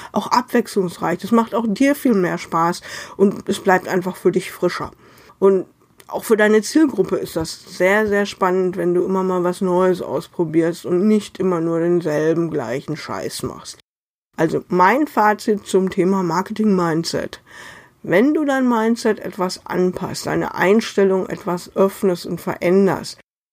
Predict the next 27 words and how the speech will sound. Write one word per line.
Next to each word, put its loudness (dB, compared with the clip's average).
und 0
wenn 2
du 4
dich -4
ein 2
wenig 0
mit 0
dem 2
Marketing-Monster 0
anfreundest, 0
dann -2
wirst -4
du 0
feststellen, -2
dass -6
es -10
gar -4
nicht -2
so 2
böse 4
ist -2
und -4
auch -10
keinesfalls -4
ein 2
reiner -2
Zeitfresser. -8